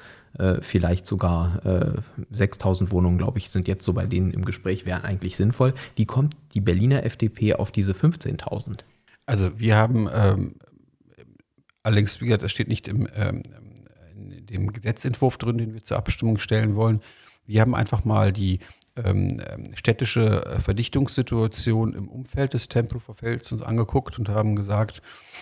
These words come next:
Speaker 2: was würde das an möglichen Wohnraum auf diesen hundert Hektar bedeuten?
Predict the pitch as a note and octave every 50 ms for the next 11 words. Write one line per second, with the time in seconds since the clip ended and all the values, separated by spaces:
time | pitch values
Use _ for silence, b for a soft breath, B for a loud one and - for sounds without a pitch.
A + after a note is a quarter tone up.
0 | B B - - F#2+ G2+ A2+ - - - C3+ C3+ C3 A#2+ A#2+ A2 G2+ G#2+ A2 B2+
1 | - - - - - G2+ G#2 G#2+ F#2 F2 F#2+ F#2+ G2+ A#2 B2+ - - A#2+ A#2+ -
2 | - B2 A2+ A2+ A2+ A2+ - - - - - - F#2 F#2+ F2 F2+ F#2+ G2+ A2 B2
3 | C3 B2 G#2 G2+ G2+ G#2 G#2+ A2 A2 A2+ G#2+ - _ _ _ _ _ _ _ _
4 | - F#2+ A2 A#2 A2 - - - A2+ A2+ A2 G#2+ G2+ F#2+ A2 A2 A2 G#2+ G2+ F#2+
5 | - - A2 - - - G#2+ G2+ G2 G2+ G2 - - - G2+ - F#2+ F#2+ F#2+ F#2
6 | F#2+ G2+ - - E2+ - F2+